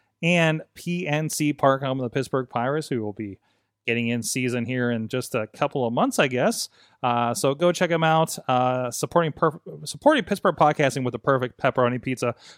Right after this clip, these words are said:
for a good long time. Our friends that are always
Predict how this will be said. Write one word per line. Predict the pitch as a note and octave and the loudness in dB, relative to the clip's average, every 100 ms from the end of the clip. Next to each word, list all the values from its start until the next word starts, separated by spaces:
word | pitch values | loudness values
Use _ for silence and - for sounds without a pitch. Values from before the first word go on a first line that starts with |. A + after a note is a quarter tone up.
| - | 4
for | G#3 | 6
a | F#3 | 6
good | D#3 F#3 | 6 4
long | D#3+ D#3+ D#3+ | 6 4 4
time. | D#3+ D3+ | 2 4
Our | D3 | 4
friends | C#3 D3 C#3 | 4 2 2
that | C3+ C3 | 2 2
are | B2 A2+ _ _ _ _ | 2 0 _ _ _ _
always | D3+ D3+ C3+ B2+ | 4 6 4 0